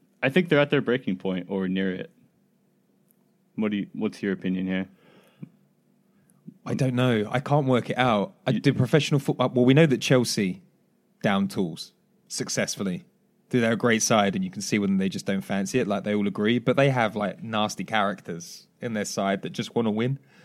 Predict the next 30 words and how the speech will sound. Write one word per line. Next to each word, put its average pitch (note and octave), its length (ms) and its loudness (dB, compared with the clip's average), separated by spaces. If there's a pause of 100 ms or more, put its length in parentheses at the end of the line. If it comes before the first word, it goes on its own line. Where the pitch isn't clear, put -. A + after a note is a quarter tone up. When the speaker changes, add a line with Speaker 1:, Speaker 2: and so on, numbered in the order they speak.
(340)
Speaker 2:
Um, G#2+ 340 0
they A#2 100 0
got G#2+ 220 0 (140)
Mourinho A2+ 520 4
fired. G2+ 520 0 (1000)
I - 60 -10
don't C#3+ 160 4
quite B2+ 160 2
agree A2 240 2
that F2+ 80 -6
they're F#2 120 -2
trying G#2+ 260 -2
to G2+ 40 -2
get G2 200 -4
Conte G#2+ 340 -2
fired F#2 440 -2 (160)
at A2+ 100 -4
the A2 60 -4
moment. G2+ 300 0
I - 40 -6
feel - 160 -2
like F#2+ 100 -2
Conte's G#2 340 -4
trying G#2 180 -2
to G2 60 -4
get - 80 -4
himself - 360 -2
fired. E2+ 420 -4
Speaker 1:
<laughs> G3+ 280 4 (460)
Speaker 2:
But G#2+ 220 2